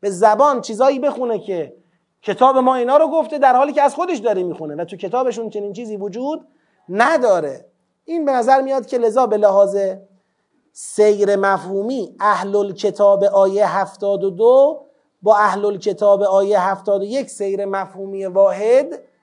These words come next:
نمیسازد. بله؟ ببینید، چون آیهٔ شصت و نه گفت:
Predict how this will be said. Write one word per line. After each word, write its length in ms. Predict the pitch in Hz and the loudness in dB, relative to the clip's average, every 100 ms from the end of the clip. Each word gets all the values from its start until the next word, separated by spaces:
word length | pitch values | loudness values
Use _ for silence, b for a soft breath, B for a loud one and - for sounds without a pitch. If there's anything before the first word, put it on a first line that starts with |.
| - | -12
نمیسازد. 760 | 185 147 127 143 139 135 127 _ | -10 -10 -12 -18 -16 -16 -18 _
بله؟ 280 | 165 220 196 _ _ _ _ 185 | -18 -18 -20 _ _ _ _ -6
ببینید، 440 | 254 320 320 240 - _ _ _ | -2 0 0 -2 -12 _ _ _
چون 240 | - 302 320 | -6 -2 2
آیهٔ 220 | 269 269 | 2 0
شصت 400 | - 247 233 - | -2 -2 -2 -4
و 80 | 247 | -6
نه 240 | 240 220 | -4 -4
گفت: 180 | 233 214 | -4 -2